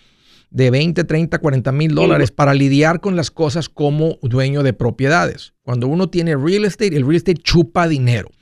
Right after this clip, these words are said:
Speaker 1: Sigue siendo un buen negocio,
Speaker 2: Lo
Speaker 1: pero tienes que
Speaker 2: tenemos.
Speaker 1: tener el dinero para lidiar con las cosas serias, como un problema legal. Yo tuve un problema legal que me costó miles de dólares con un rentero, miles de dólares, con un abogado para deshacerme de un rentero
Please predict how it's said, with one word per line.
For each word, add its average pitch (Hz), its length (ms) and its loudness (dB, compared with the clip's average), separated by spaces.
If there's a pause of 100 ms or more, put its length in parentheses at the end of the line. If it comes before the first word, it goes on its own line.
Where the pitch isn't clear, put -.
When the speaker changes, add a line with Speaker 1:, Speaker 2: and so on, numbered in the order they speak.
(220)
Speaker 1:
Sigue 151 200 0
siendo 175 240 0
un 160 120 2
buen 135 160 0
negocio, 156 480 0
Speaker 2:
Lo - 0 -
Speaker 1:
pero 139 160 -2
tienes 151 160 2
que - 60 0
Speaker 2:
tenemos. - 100 2
Speaker 1:
tener 170 140 4
el 165 60 4
dinero 156 320 2
para 151 140 0
lidiar 127 240 0
con 147 140 -4
las 127 140 -2
cosas 131 300 -2
serias, 147 560 0 (440)
como 127 320 2
un 135 100 2
problema 147 400 2
legal. 131 380 2
Yo 160 100 -2
tuve 165 120 2
un 156 40 2
problema 147 260 2
legal 131 240 2
que 160 80 -4
me 139 80 0
costó 123 220 -2
miles 135 280 2
de - 20 0
dólares 131 180 2
con 135 140 -2
un 135 60 0
rentero, 123 600 0
miles 151 480 2
de 135 80 2
dólares, 117 460 -2
con 120 100 -4
un 123 160 2
abogado 127 480 2
para 117 140 0
deshacerme 123 320 0
de 127 80 0
un 127 80 -2
rentero 123 440 0